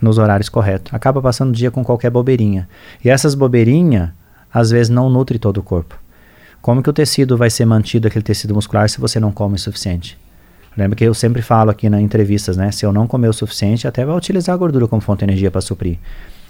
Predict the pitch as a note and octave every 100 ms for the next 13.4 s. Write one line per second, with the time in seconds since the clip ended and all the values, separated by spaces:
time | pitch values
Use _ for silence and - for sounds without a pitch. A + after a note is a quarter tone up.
0 | - - - G2+ A#2 - A2+ G#2+ G2+ G2+
1 | G2+ - A#2 B2 B2+ B2+ C3 A#2+ - -
2 | A#2+ C#3 C#3 C3+ C3 B2 - A2 A2 G#2
3 | G#2 G#2+ G#2 A2 G2 G2 F#2+ G2 F#2 F#2
4 | F2+ - F2 - - _ - _ _ _
5 | _ G2+ F#2+ F#2+ G2+ G2 G2 A2 A2+ G#2+
6 | A2+ A#2 - A2+ A#2+ C#3+ A#2 F#2+ F2+ F#2+
7 | F#2+ F#2 F#2 - A#2+ G#2 F#2+ F2+ E2+ F#2+
8 | G#2 - C3+ A#2+ G#2 G2 - G2+ B2 D3+
9 | C3+ A#2 G#2+ G2+ G2 F#2+ G2 F#2+ F#2 -
10 | - G2 - G2 F#2 F#2 G2 - G#2 -
11 | F#2 D3 F3+ - - - - - _ -
12 | G2+ G2 G#2 G#2 G2+ F#2 G2 G2 F#2+ F2
13 | G2 E3 D3 -